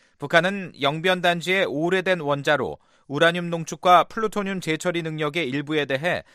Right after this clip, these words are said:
제한된 양보를 대가로 상당한 제재 완화를 원했다는 겁니다. 그러나 트럼프 대통령은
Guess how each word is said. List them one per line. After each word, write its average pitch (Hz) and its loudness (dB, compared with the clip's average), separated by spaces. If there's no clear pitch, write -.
제한된 175 0
양보를 151 0
대가로 135 0
상당한 190 -2
제재 160 -2
완화를 131 0
원했다는 123 -4
겁니다. 90 -6
그러나 180 6
트럼프 196 0
대통령은 185 0